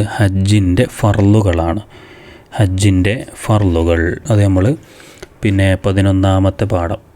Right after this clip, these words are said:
അർക്കാനുൽ ഹജ്ജ് വൽ ഉംറ എന്നുള്ള പാഠത്തിൽ പഠിക്കുന്നുണ്ട്. ഹജ്ജിൻ്റെ ഫർളുകൾ ആറാകുന്നു. ഒന്ന് ഇഹ്റാം ചെയ്യൽ, രണ്ട് അറഫയിൽ നിൽക്കൽ, മൂന്ന് ഇഫാദത്തിൻ്റെ തവാഫ് ചെയ്യൽ, നാല് സഫാ മർവയുടെ ഇടയിൽ ഏഴ് പ്രാവശ്യം സഅയ് ചെയ്യൽ,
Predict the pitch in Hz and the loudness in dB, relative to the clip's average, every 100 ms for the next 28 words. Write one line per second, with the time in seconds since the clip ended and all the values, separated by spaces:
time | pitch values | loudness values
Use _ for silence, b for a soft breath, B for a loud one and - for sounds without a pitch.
0 | - 92 - 95 95 92 92 98 95 98 | -4 -4 -2 -2 0 0 -2 0 0 0
1 | 92 98 98 95 95 98 98 - 98 95 | 0 0 0 0 -2 -2 -4 -4 -2 0
2 | 98 101 104 117 117 101 101 95 90 92 | 0 0 0 0 0 0 0 0 0 0
3 | 92 95 92 95 95 92 95 113 110 98 | 0 2 2 2 0 2 2 2 2 0
4 | 101 90 95 92 95 - 95 113 156 B | 2 2 0 0 0 0 2 2 -2 B
5 | B B B B 104 92 92 107 135 - | B B B B -2 0 2 2 0 -2
6 | - 95 95 - 107 110 98 85 - 104 | -2 0 0 2 2 4 2 0 -2 -2
7 | 110 107 95 87 87 104 - 110 98 90 | -2 0 0 0 0 0 0 -2 -2 -2
8 | 85 - 95 98 90 87 - 101 92 92 | -2 -2 -2 -2 0 0 -4 -2 0 0
9 | 147 107 90 90 98 95 - 92 95 92 | 0 0 0 0 -2 -4 -4 -2 0 0
10 | 92 95 92 92 107 120 95 98 90 87 | 0 0 -2 -2 -2 0 0 0 -2 -2
11 | 101 95 98 92 101 98 98 | -2 -2 0 0 0 2 0